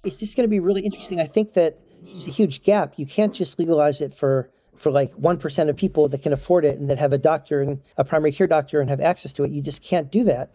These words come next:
So I think they're gonna have to come up with a model. As I mentioned before, I, I think the dispensary model works really well for cannabis because it gives people access and it regulates it. But I don't think it's gonna work that well for psychedelics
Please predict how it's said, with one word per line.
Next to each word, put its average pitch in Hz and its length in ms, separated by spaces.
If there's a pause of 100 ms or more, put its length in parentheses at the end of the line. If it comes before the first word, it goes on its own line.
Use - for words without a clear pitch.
(120)
So 175 580
I 170 60
think 196 160
they're 196 60
gonna 196 140
have 180 120
to 156 80
come 160 180
up 139 100
with 139 100
a 131 40
model. 165 340
As 147 100
I 160 60
mentioned 185 300
before, 185 400
I, 151 100 (180)
I 175 100
think 220 200
the 180 60
dispensary 190 520
model 156 300
works 147 280
really 165 300
well 151 460 (240)
for 147 220
cannabis 143 640
because 143 320
it 139 100
gives 156 220
people 139 400
access 147 680
and 147 360 (240)
it 151 180
regulates 151 640
it. 131 160
But 156 100
I 156 40
don't 208 180
think 208 140
it's - 240
gonna 151 160
work 139 260 (200)
that 143 220
well 139 200
for 135 140
psychedelics 147 760